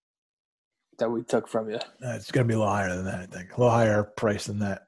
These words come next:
Speaker 1: I mean, uh, I, no, not third round, third overall.
Speaker 2: Oh, yeah, that might be, that
Speaker 1: Yeah,
Speaker 2: might
Speaker 1: we have
Speaker 2: work.
Speaker 1: their, we have their third pick, third
Speaker 2: That might
Speaker 1: overall
Speaker 2: work.
Speaker 1: pick.
Speaker 2: That might work out.
Speaker 1: Yeah.
Speaker 2: Third overall and two? Would you give him two at two? You'd have, I mean,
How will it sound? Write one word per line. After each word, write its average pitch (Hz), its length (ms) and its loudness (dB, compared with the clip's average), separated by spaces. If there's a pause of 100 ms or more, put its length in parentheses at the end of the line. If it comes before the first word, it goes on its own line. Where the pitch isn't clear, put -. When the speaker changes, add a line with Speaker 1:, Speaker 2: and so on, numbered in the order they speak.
Speaker 1:
I 151 80 8
mean, 160 240 12
uh, 143 340 10 (120)
I, 127 180 -8
no, 175 260 8
not 165 280 -2
third 151 220 2
round, 147 300 0
third 151 280 0
overall. 147 480 0 (520)
Speaker 2:
Oh, 175 320 10 (420)
yeah, 117 220 4
that 131 160 2
might 120 160 4
be, 117 120 -2 (100)
that 160 100 10
Speaker 1:
Yeah, - 40 10
Speaker 2:
might 131 100 4
Speaker 1:
we 147 60 4
have 151 80 0
Speaker 2:
work. - 80 -4
Speaker 1:
their, 127 120 -4 (120)
we 156 80 2
have 151 100 4
their 139 140 4
third 139 360 0
pick, 151 220 0 (240)
third 143 100 8
Speaker 2:
That 175 120 12
might 123 140 2
Speaker 1:
overall 127 300 4
Speaker 2:
work. 135 140 -6
Speaker 1:
pick. 160 80 -10 (140)
Speaker 2:
That 180 180 12
might 147 120 10
work 117 280 8
out. 104 280 0 (400)
Speaker 1:
Yeah. 104 260 -2 (840)
Speaker 2:
Third 165 200 12
overall 147 400 12
and 147 280 8
two? 170 200 12
Would 160 140 12
you 127 80 6
give 123 140 6
him 117 80 -2
two 143 220 10
at 139 80 4
two? 160 320 6
You'd 117 100 0
have, 135 320 4
I 113 40 -4
mean, 110 320 -4